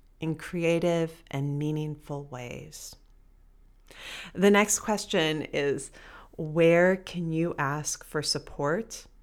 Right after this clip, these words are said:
and then get out of the way and allow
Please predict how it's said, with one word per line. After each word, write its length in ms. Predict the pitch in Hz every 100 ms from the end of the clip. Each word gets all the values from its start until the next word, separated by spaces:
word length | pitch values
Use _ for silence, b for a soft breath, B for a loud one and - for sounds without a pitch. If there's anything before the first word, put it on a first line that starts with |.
| _ _ - -
and 140 | 226
then 300 | 226 226 220
get 260 | 208 196 -
out 160 | 165
of 180 | 160 156
the 120 | 156
way 500 | 143 135 139 - - - _ - _ - - _
and 160 | 170 151
allow 640 | 147 151 160 151 156 151